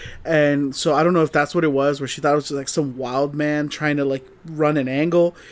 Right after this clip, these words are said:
And it's like, no, this key, like, again, this cannot be, you cannot tell me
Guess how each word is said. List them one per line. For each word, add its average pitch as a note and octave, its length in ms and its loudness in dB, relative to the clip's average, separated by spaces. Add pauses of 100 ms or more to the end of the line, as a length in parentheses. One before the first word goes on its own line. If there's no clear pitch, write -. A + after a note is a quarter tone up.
(280)
And D#3 300 0
it's D3 140 -4
like, D3+ 160 0 (160)
no, F3 200 2
this F#3+ 200 -2
key, A#3 220 -12
like, E3+ 380 0
again, D3+ 280 0
this F#3+ 180 -4
cannot E3 800 -2
be, C3+ 400 -2 (400)
you G#3 160 0
cannot F#3+ 480 -2
tell F3 500 -4
me B2 360 -2